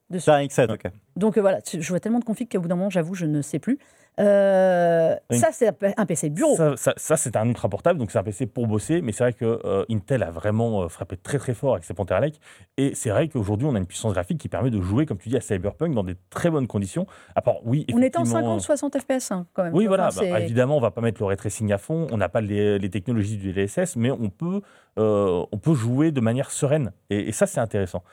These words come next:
Speaker 3: Et aujourd'hui, il n'a jamais été aussi facile de profiter des jeux les plus gourmands, euh, sur toutes les plateformes, dans tous les budgets. Et ça, ça en fait partie.
Speaker 1: Voilà, il
Speaker 3: Ouais.
Speaker 1: existe en quatorze et seize pouces, hein. Là, on a un
Speaker 3: Ouais.
Speaker 1: modèle, euh, mutant que j'ai du mal à tenir, <laughs> qui est à mille trois cents et c'est mille cent à peu près.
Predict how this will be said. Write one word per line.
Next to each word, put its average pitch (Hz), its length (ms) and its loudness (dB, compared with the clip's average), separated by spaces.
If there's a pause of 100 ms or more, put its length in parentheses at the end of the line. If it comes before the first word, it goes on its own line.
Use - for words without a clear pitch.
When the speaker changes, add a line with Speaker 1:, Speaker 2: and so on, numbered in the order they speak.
(320)
Speaker 3:
Et 120 60 2
aujourd'hui, 143 480 0
il 117 100 2
n'a 110 100 4
jamais 135 220 0
été 131 140 -4
aussi - 180 -4
facile 160 540 -2
de 110 100 -4
profiter 123 360 -4
des 113 120 0
jeux 113 120 0
les 120 100 0
plus - 160 -8
gourmands, 131 540 -2 (380)
euh, 92 840 2 (120)
sur 110 220 -10
toutes 156 220 -6
les 117 80 2
plateformes, 151 420 -2
dans 95 80 -4
tous - 160 -10
les 127 100 2
budgets. 107 500 -2
Et 104 220 0
ça, - 160 -2
ça 135 120 -4
en 110 40 -2
fait 110 120 -2
partie. - 280 -8 (360)
Speaker 1:
Voilà, 226 240 2
il 240 100 0
Speaker 3:
Ouais. 262 60 2
Speaker 1:
existe 247 300 -2
en 226 60 0
quatorze 214 320 -2
et 214 40 2
seize 185 180 -6
pouces, - 220 -10
hein. 160 40 -2
Là, 165 80 -2
on 185 80 -2
a 170 60 2
un - 60 0
Speaker 3:
Ouais. 175 80 0
Speaker 1:
modèle, 190 240 0
euh, 170 100 -2
mutant 180 400 -2
que 151 220 -2
j'ai 143 140 -4
du 143 80 -4
mal 156 120 0
à 156 80 2
tenir, 349 200 -2 (340)
<laughs> 285 500 0
qui 262 80 4
est - 20 6
à 214 80 4
mille 233 360 2
trois - 260 0
cents 277 260 -2 (260)
et 196 60 0
c'est 214 160 0
mille 226 240 2
cent 214 240 -2
à 190 60 0
peu 180 120 -4
près. 196 300 -2